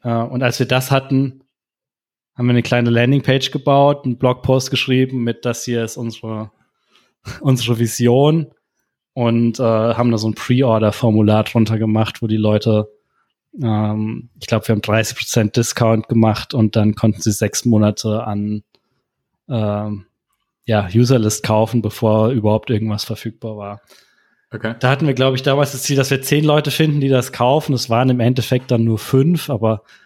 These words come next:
Speaker 1: es hat uns dann irgendwie
Speaker 2: <laughs>
Speaker 1: auch gereicht und wir haben gesagt, okay, dann, dann bauen wir das jetzt. Ähm,
Speaker 2: Ja.
Speaker 1: ja,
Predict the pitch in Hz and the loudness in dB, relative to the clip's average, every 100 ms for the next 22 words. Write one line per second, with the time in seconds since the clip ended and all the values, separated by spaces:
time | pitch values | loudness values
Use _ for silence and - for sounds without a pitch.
0 | _ - 113 113 107 117 117 104 98 113 | _ -4 -2 -2 -4 -4 -2 0 0 -2
1 | 107 107 - 110 - 107 104 - 110 107 | -4 -6 -8 -14 -6 -2 -2 -2 -4 -2
2 | 107 - 104 123 - 113 113 110 107 110 | -2 -2 -2 -4 -2 2 2 2 -4 -4
3 | 104 107 120 110 123 135 127 117 - 107 | -8 -4 -2 0 2 2 2 0 0 -6
4 | 98 - - - 135 104 107 104 _ _ | -6 -14 -20 -8 -4 -2 -4 -6 _ _
5 | _ - _ _ _ - - - 113 127 | _ -20 _ _ _ -20 -20 -4 -2 0
6 | 98 | -2